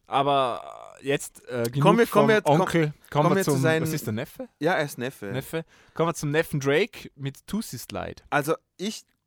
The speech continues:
Speaker 2: muss, äh, einfach sagen, ich bin kein bekennender Drake-Fan. Ähm,
Speaker 1: Das wundert mich jetzt.
Speaker 2: er ist, er ist ein Superstar, kann man so sagen.
Speaker 1: Das kann man so sagen. <laughs>
Speaker 2: Ähm,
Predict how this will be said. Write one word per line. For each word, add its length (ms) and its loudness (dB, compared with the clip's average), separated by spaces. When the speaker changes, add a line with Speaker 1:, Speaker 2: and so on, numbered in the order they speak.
Speaker 2:
muss, 360 -6
äh, 200 -6
einfach 300 -8
sagen, 400 -4
ich 140 -20
bin 200 -14
kein 400 -12
bekennender 540 -12
Drake-Fan. 640 -8
Ähm, 440 -2
Speaker 1:
Das 160 -20
wundert 260 -4
mich 140 -8
jetzt. 260 -14
Speaker 2:
er 140 -2
ist, 180 -8
er 140 -2
ist 180 -6
ein 260 -4
Superstar, 800 -2
kann 120 -8
man 120 -4
so 160 -2
sagen. 480 -2
Speaker 1:
Das 160 -20
kann 200 -4
man 100 -4
so 80 -6
sagen. 440 -6
<laughs> 60 -20
Speaker 2:
Ähm, 760 0